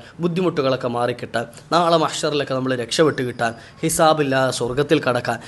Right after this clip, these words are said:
ഇങ്ങനെ തുടങ്ങി ഒട്ടനവധി നേട്ടങ്ങൾ ലഭിക്കുന്ന ഒരുപാട് ചരിത്രങ്ങളടങ്ങിയ വലിയൊരു സൂറത്താണ് എന്ത്? സൂറത്തുൽ ഫീൽ. കേവലം അഞ്ചായത്തുകളേ ഉള്ളൂ എങ്കിലും ആ അഞ്ചായത്തുകൾക്കുള്ളിൽ വലിയ ചരിത്രങ്ങൾ അടങ്ങിയിട്ടുണ്ട്. നമുക്ക് ഇൻഷാ അല്ലാ സമയം കിട്ടുമ്പോൾ വിശാലമായ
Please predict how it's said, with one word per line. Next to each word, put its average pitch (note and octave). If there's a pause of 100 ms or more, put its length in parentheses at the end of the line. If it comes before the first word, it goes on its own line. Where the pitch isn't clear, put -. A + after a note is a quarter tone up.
(200)
ഇങ്ങനെ G#3+
തുടങ്ങി C#3+ (300)
ഒട്ടനവധി E3
നേട്ടങ്ങൾ D3
ലഭിക്കുന്ന C3+ (240)
ഒരുപാട് E3+
ചരിത്രങ്ങളടങ്ങിയ D3
വലിയൊരു C#3+
സൂറത്താണ് B2+ (160)
എന്ത്? A#2 (120)
സൂറത്തുൽ B2+
ഫീൽ. A#2 (320)
കേവലം D3
അഞ്ചായത്തുകളേ D3
ഉള്ളൂ D#3+
എങ്കിലും C3+ (580)
ആ F3+ (200)
അഞ്ചായത്തുകൾക്കുള്ളിൽ E3 (100)
വലിയ E3+ (120)
ചരിത്രങ്ങൾ C#3+
അടങ്ങിയിട്ടുണ്ട്. A#2 (540)
നമുക്ക് D3+
ഇൻഷാ D#3+
അല്ലാ C#3 (460)
സമയം D3
കിട്ടുമ്പോൾ C3 (120)
വിശാലമായ C3+